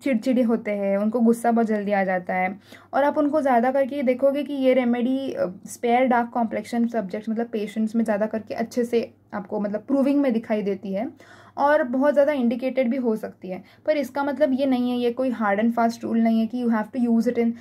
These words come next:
dark complexion persons only। So वो, if what, whoever patient comes to you, maybe he may be fair or dark, if he presents to you with the symptoms that we have discussed up till now and we will discuss, um, further in other videos,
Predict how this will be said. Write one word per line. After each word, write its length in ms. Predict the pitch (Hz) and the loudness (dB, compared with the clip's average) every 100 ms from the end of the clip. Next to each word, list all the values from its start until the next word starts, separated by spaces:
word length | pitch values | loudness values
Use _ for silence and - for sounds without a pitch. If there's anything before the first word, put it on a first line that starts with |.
| - - | -10 2
dark 200 | 220 214 214 | 2 2 0
complexion 400 | 240 202 202 214 202 | -2 -2 -4 -6 -4
persons 380 | 190 180 190 185 | -4 -4 -8 -6
only। 280 | 180 190 | -6 -2
So 40 | 247 | 0
वो, 280 | 240 220 - | 2 0 0
if 120 | 254 | -4
what, 340 | 220 190 220 214 - 220 | -4 2 4 4 0 -4
whoever 380 | 247 285 285 294 | 4 6 6 4
patient 260 | 262 240 247 233 | 2 0 -2 -2
comes 200 | 208 - | -4 -6
to 60 | |
you, 220 | 226 220 | -6 -4
maybe 240 | 214 196 - | -6 -8 -2
he 140 | 220 | 2
may 200 | 226 202 | 2 0
be 60 | 226 - | -4 -4
fair 240 | 208 202 226 | -2 0 2
or 180 | 208 | 2
dark, 220 | 185 196 240 - _ - - - | 0 -2 -6 -16 _ -20 -18 -8
if 180 | 294 - | -6 -2
he 160 | 285 233 | -2 2
presents 380 | 240 254 254 277 | 4 4 2 0
to 80 | 254 | 0
you 160 | 240 233 | 2 2
with 80 | 226 | 4
the 200 | 233 233 | 2 2
symptoms 400 | 226 208 214 214 - _ _ - | 0 0 0 -2 -4 _ _ -8
that 60 | 202 | -2
we 140 | 226 | 0
have 60 | 202 | 2
discussed 500 | 220 - 220 220 - | 0 0 -6 -6 -8
up 80 | - - | -8 -4
till 120 | 220 | -2
now 280 | 208 196 202 254 | 0 0 0 -2
and 160 | 302 | 0
we 100 | 311 | 0
will 200 | 294 254 | 0 4
discuss, 320 | 240 233 240 233 | 2 2 -6 -6
um, 600 | - - 202 196 196 190 - _ - | -8 -2 2 2 2 -2 -12 _ 4
further 340 | 269 254 262 262 | 6 8 6 6
in 120 | 254 214 | 2 0
other 140 | 233 | 0
videos, 440 | 240 247 240 233 | 0 0 4 4